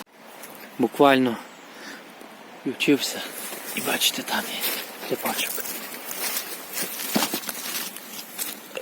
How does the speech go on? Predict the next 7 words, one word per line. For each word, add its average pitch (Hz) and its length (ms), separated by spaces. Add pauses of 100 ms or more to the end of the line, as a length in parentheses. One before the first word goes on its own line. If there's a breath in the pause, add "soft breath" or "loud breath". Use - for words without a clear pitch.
(120)
Ось - 100
тут - 340
є - 80
грибочок, - 600
бачите. - 340 (2250)
Ось - 100
такий. - 440